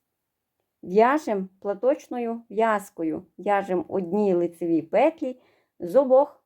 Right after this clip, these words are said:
сторін, яку б ми сторону не в'язали.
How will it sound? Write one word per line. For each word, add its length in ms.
сторін, 480
яку 360
б 80
ми 100
сторону 600
не 160
в'язали. 600